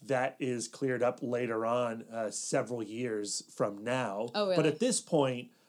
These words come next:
Speaker 1: um, you know, that, that's, like, her shtick. Her shtick is being sheepish.
Speaker 2: Yeah.
Speaker 1: And it's
Speaker 2: And
Speaker 1: annoying.
Speaker 2: cautious. <laughs> Oh, it's only as annoying as the writer makes it. I think
Speaker 1: That's what I'm
Speaker 2: Rogue,
Speaker 1: saying.
Speaker 2: Rogue is a character with tremendous potential.
Speaker 1: Oh, yeah.
Speaker 2: And I feel like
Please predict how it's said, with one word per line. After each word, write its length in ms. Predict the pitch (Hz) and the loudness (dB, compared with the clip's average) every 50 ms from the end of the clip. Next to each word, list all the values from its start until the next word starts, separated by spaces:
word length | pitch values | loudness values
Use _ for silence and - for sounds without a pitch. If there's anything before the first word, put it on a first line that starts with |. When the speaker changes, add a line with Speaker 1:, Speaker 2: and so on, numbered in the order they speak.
| _ _ - | _ _ -4
Speaker 1:
um, 720 | 127 127 127 127 127 127 127 120 120 120 120 131 - 202 - _ _ _ | -2 0 0 2 2 0 0 -2 -4 -8 -10 -12 -14 -14 -18 _ _ _
you 140 | 170 156 135 | -6 -4 -2
know, 220 | 117 107 107 110 107 | -2 -2 -4 -4 0
that, 280 | - 151 160 160 - - _ | 2 2 2 2 -2 -2 _
that's, 260 | 156 156 156 - - | 2 2 4 4 2
like, 200 | 170 147 143 - | 2 2 2 0
her 100 | - 156 | -2 0
shtick. 640 | - - - - - 196 202 208 - - - - _ | 0 0 2 4 6 6 4 4 2 -6 -20 -20 _
Her 120 | - 143 139 | 0 0 2
shtick 380 | - - - 165 165 160 - | 2 2 4 4 4 4 4
is 100 | 147 131 | 0 0
being 300 | - - 143 143 143 131 | 2 2 2 2 2 2
sheepish. 720 | 120 - - - 143 147 147 135 107 107 - - - - - _ _ - | 0 -2 0 2 0 0 0 -4 -6 -4 -4 -4 -4 -6 -10 _ _ 0
Speaker 2:
Yeah. 200 | 185 185 143 143 - - _ _ | 2 2 2 0 -4 -12 _ _
Speaker 1:
And 120 | 139 147 | 2 2
it's 140 | 151 139 - | 4 2 2
Speaker 2:
And 140 | - - - | 2 4 4
Speaker 1:
annoying. 180 | 160 147 143 214 208 214 | 6 6 6 6 6 4
Speaker 2:
cautious. 500 | 220 233 185 165 165 170 - - - - - | 2 2 0 0 0 -2 -6 -10 -12 -10 -2
<laughs> 40 | - | 0
Oh, 500 | 302 320 415 415 330 302 302 330 302 - - _ _ - | 2 4 6 6 8 8 8 6 4 2 -4 _ _ 2
it's 200 | - 415 415 - | 2 2 4 4
only 320 | 440 427 415 392 381 330 294 | 4 6 6 8 8 8 8
as 120 | 277 269 | 8 8
annoying 480 | 277 254 247 240 240 226 220 214 208 - | 6 6 8 6 6 6 4 2 2 2
as 180 | - 208 202 | 2 0 2
the 140 | - 202 190 | 2 0 0
writer 400 | 170 180 196 208 226 208 180 156 147 | 2 2 4 4 4 4 2 2 2
makes 320 | 156 147 151 160 - - | 0 0 0 0 0 0
it. 140 | 180 147 - | 0 0 0
I 140 | - 202 240 | 0 0 0
think 160 | 240 - - | 2 4 6
Speaker 1:
That's 120 | 202 190 214 | 6 6 8
what 80 | 220 | 6
I'm 60 | 175 - | 6 6
Speaker 2:
Rogue, 80 | - | 8
Speaker 1:
saying. 360 | - 175 131 101 90 - - - | 6 6 6 4 0 -6 -2 4
Speaker 2:
Rogue 280 | 240 262 262 262 247 294 | 6 8 8 8 6 6
is 100 | 254 262 | 6 6
a 60 | 269 | 6
character 360 | - 262 247 240 226 - 254 | 6 4 4 4 4 4 2
with 200 | 214 220 214 - | 2 2 0 -2
tremendous 480 | - - 226 220 208 208 220 214 202 - | -2 0 2 2 2 4 4 2 2 0
potential. 600 | - - 208 - - 233 240 247 233 - - 196 | -2 -4 -4 -2 0 2 4 4 4 4 6 8
Speaker 1:
Oh, 180 | 180 180 180 180 | 8 8 10 10
yeah. 220 | 202 220 170 98 - - - _ _ _ _ | 8 6 6 2 -2 -8 -18 _ _ _ _
Speaker 2:
And 260 | 220 226 220 214 214 | 4 4 6 4 4
I 140 | - 233 240 | 4 2 2
feel 280 | 240 - 285 269 269 262 | 2 4 4 6 6 6
like 420 | 247 233 220 214 214 208 214 - | 6 6 6 6 4 2 0 -6